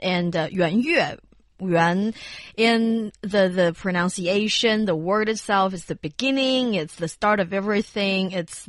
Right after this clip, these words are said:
maybe sometimes it also means the best of it started. And Xiao is actually night, so Yuan Xiao Jie is a festival that we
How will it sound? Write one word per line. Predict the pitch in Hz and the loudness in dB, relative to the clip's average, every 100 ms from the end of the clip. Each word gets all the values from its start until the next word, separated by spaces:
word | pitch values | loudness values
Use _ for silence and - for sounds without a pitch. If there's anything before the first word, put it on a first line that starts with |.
| 185 | -8
maybe | 208 294 339 320 302 | -2 -2 0 -2 -4
sometimes | - 415 440 240 214 196 196 - | 4 6 6 2 0 0 -2 -4
it | 208 | -4
also | 196 202 196 | -4 -4 -4
means | 175 175 | -4 -4
the | 175 | -6
best | 170 180 175 202 226 | -6 -2 -2 -2 -4
of | 214 226 | -4 -2
it | 226 233 226 | -2 -2 -6
started. | - - - 170 170 214 240 240 - - - - | -8 -10 -6 -4 -4 -2 -2 -2 -4 -12 -16 -8
And | 220 220 | 0 2
Xiao | 220 - 311 330 359 247 | 2 0 4 6 6 6
is | 214 | 2
actually | 208 196 175 | -2 -2 0
night, | 175 170 151 247 - - - | 2 2 0 0 -6 -14 -18
so | - 233 | 0 2
Yuan | 208 175 196 | 2 2 2
Xiao | 247 320 349 - | 2 2 0 -2
Jie | 170 147 | -2 -2
is | 165 175 - - - - - - - - | 0 -2 -2 -6 -8 -12 -16 -18 -20 -4
a | 214 214 214 | 2 4 4
festival | - 403 - 220 180 160 | 0 -2 0 -4 -2 -2
that | 175 175 165 - | 0 0 0 -4
we | 185 160 | -6 -4